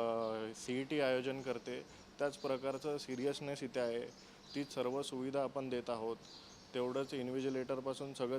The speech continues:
तेवढंच स्ट्रिक्ट आहे. मग एक स्टुडंटला जो कॉन्फिडन्स असतो, जेव्हा पहिल्यांदा एक्झाम द्यायला जातो तो, जेव्हा तो लॅक होतो ना, तो आता इथे नक्कीच बिल्ड होईल आणि जेव्हा ती पुढच्या महिन्यात परीक्षा आहे जी तो अटेंड करायला जाईल,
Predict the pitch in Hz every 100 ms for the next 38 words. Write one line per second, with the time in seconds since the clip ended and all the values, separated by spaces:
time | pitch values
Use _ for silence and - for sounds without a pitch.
0 | 131 123 135 - - - 135 131 127 117
1 | 117 120 139 127 147 165 151 - 135 147
2 | 151 151 156 151 131 147 143 147 139 123
3 | 113 120 131 127 117 120 135 139 123 135
4 | 131 131 127 127 117 127 120 123 120 127
5 | 127 139 123 127 131 123 117 107 110 -
6 | - - - 147 147 151 151 151 135 156
7 | 139 135 135 143 151 143 147 135 127 135
8 | 139 151 143 131 - 147 143 143 135 139
9 | 127 - 120 110 127 131 139 113 131 139
10 | 135 135 135 131 135